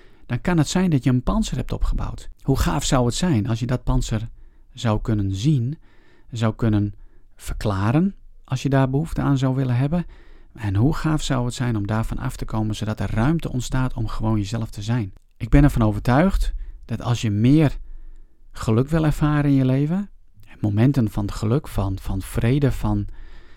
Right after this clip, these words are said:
ja, hoe moet ik dat zeggen? Homeostasis, eh, en misschien met een lastig woord.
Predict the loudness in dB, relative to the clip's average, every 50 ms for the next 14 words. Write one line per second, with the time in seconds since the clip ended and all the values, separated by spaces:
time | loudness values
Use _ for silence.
0 | -20 -18 -16 -10 -6 -4 -2 -2 0 0 0 0 -2 -4 -6 -4 -2 -2 -2 0
1 | -2 -2 -4 -8 -12 -20 -20 -20 -20 -6 -2 0 2 2 2 2 0 0 2 2
2 | 4 4 4 4 2 0 -4 -4 -8 -10 -6 -2 -2 -2 0 2 2 2 2 4
3 | 2 2 2 2 2 2 2 2 2 2 0 0 0 0 0 -2 -2 -6 -6 -2
4 | 0 0 0 0 -2